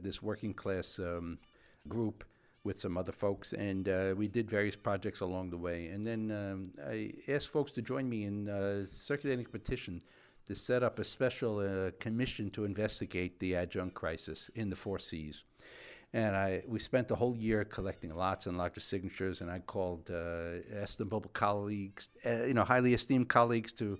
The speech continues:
join us in the push. And, uh,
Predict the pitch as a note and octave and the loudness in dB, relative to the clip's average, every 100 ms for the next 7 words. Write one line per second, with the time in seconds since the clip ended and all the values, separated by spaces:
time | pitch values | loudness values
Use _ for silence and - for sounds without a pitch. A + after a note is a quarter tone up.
0 | - - - B2+ A#2 A#2+ A2 A#2 G#2 G#2+ | -8 -16 0 2 4 4 4 0 0 -4
1 | - A2 G#2+ - - - - G#2+ G2 F2+ | 0 0 0 -6 -18 -20 -10 -4 -2 -2
2 | F2+ F2 E2 D#2+ | 0 4 4 4